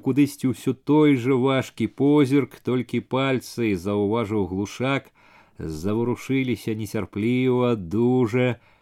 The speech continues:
стала аж нядобра, адзін на адзін. «Падцікаваць ды!»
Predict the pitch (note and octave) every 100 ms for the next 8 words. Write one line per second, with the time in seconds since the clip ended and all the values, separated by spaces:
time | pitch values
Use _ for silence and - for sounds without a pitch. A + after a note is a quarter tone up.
0 | _ - - - G#2 B2+ C3+ C#3+ C#3+ -
1 | G#2 F#2 B2+ B2 F#2 G#2+ G#2+ G#2 G#2+ F#2
2 | - _ _ _ _ - F#2 F2+ F#2+ G2
3 | G2 F#2+ G2 E2 G2 G2+ G2 F2+ - _
4 | _ _ _ _ _ _ _ _ _ _
5 | _ _ _ _ _ _ _ _ _ _
6 | _ _ _ _ _ _ _ _ B2+ C#3+
7 | - - - D#3 D3+ C#3+ D3+ D#3 A3+ A3+
8 | A2+ G#2+ E2+ G3 G#3 G3+ F#3 D#3+ G#2